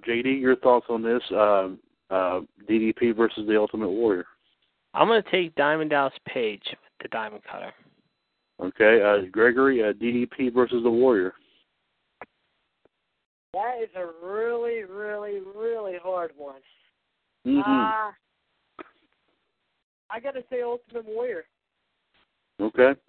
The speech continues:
Speaker 1: Uh, Ralph is actually saying the Warrior. Uh, uh, Gerard and John, who do you think will pull the win off in this, uh, D D P versus the Warrior?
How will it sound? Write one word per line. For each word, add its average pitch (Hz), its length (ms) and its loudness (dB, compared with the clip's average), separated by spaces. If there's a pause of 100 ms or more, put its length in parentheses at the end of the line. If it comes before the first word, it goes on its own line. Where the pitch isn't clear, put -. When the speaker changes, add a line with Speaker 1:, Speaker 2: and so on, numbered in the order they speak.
(440)
Speaker 1:
Uh, 107 200 6
Ralph 135 320 4
is 123 180 0
actually 113 300 -2
saying 110 200 0
the 101 60 -2
Warrior. 101 640 2
Uh, 101 280 6 (1080)
uh, 117 220 2
Gerard 120 300 6
and 113 200 -8
John, 123 280 2
who 123 80 -6
do 127 80 -2
you 120 60 -4
think 127 180 -2
will 113 80 -6
pull 123 180 -2
the 113 60 0
win 123 220 0
off 120 180 0
in 117 80 -6
this, 127 180 0 (120)
uh, 113 140 4
D 113 180 -4
D 113 200 -4
P 120 120 -4
versus 117 380 -2
the 107 80 2
Warrior? 120 420 0